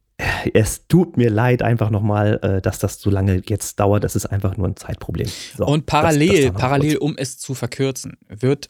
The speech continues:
Speaker 2: auch, ähm, äh, der Upload schon erfolgen auf Spotify, nämlich der Plätze, waren wir uns da jetzt einig, fünfundzwanzig bis Platz elf. So. Das heißt,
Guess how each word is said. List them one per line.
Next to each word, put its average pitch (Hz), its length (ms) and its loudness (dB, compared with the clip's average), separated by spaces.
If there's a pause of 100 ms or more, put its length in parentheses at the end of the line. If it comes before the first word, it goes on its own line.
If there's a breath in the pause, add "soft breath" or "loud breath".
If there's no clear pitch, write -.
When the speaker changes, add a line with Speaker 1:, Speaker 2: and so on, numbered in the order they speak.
Speaker 2:
auch, 123 340 0
ähm, 113 580 -2
äh, 101 240 -10
der - 240 -8
Upload 147 380 -4
schon 127 180 -2
erfolgen 135 600 -6
auf 101 280 -8
Spotify, 143 800 -4
nämlich 120 400 0
der - 140 -10
Plätze, 170 580 -2 (880)
waren 117 180 0
wir - 20 2
uns 123 100 0
da - 80 -4
jetzt 98 260 -4
einig, 156 360 -2
fünfundzwanzig 127 1000 -4
bis - 380 -4 (220)
Platz 117 280 -4
elf. - 520 -6 (300)
So. 92 340 -8 (300 soft breath)
Das 113 180 -2
heißt, 143 340 0